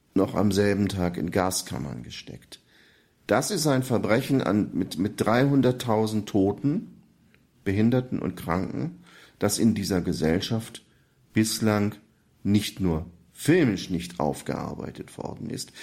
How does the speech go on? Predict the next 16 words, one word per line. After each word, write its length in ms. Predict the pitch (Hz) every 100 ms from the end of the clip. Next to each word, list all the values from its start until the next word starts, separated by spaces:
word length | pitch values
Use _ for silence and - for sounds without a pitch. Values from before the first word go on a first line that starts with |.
| -
sondern 320 | - 104 98
wenn 120 | 101
man 180 | 104 98
es 120 | 82
vergleicht 720 | - 92 92 95 131 139 - - - - - - _ _
mit 200 | - 104
dem 100 | 92
ganz 300 | 110 131 131
großen 360 | 107 123 123 135
Verbrechen 640 | 127 104 113 120 120 104
des 220 | 90 -
Mordes 400 | 110 104 113 107
an 140 | 90 92
sechs 240 | 92 -
Millionen 420 | 92 85 80 82
Juden, 500 | 82 110 113 127 127